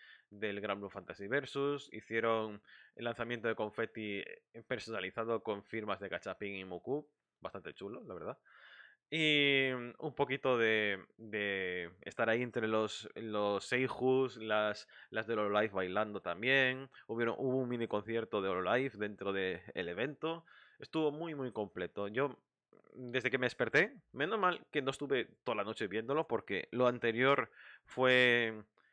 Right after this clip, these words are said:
eh, algo que tú puedes ver, eh, acelerado. Pero cuando yo me desperté más o menos, eh, sobre las ocho, eh, empecé a verlo ahí todo y era todo bombardeo, bombardeo de todo esto. Y estuvo muy, muy chulo el evento. Ya os digo,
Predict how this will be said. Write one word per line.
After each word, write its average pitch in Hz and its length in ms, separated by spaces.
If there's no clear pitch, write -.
eh, 127 160
algo 143 220
que 131 140
tú 139 200
puedes 127 260
ver, 120 300
eh, 110 340
acelerado. 95 600
Pero 113 520
cuando 113 180
yo 151 60
me 170 80
desperté 131 280
más 131 160
o 101 60
menos, 120 240
eh, 101 100
sobre 95 220
las 71 160
ocho, 151 340
eh, 120 380
empecé 123 380
a 123 60
verlo 120 640
ahí 104 260
todo 113 420
y 98 140
era 98 160
todo 98 320
bombardeo, 101 640
bombardeo 107 400
de 110 80
todo 104 320
esto. 165 360
Y 110 720
estuvo 113 360
muy, 113 280
muy 98 220
chulo 58 400
el 90 100
evento. 65 320
Ya 101 180
os 90 120
digo, 131 520